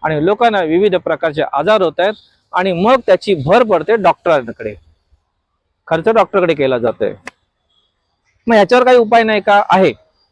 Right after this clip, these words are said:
पहिलं तर मी हा व्हिडिओ बघणाऱ्या सर्व स्थानिक रहिवाशांना नम्रपणे विनंती करतो, हात जोडून विनंती करतो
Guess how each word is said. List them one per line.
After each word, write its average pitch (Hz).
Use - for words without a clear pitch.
पहिलं 190
तर 214
मी 202
हा 180
व्हिडिओ 196
बघणाऱ्या 175
सर्व 220
स्थानिक -
रहिवाशांना 185
नम्रपणे 196
विनंती 160
करतो, 139
हात 165
जोडून 160
विनंती 156
करतो 127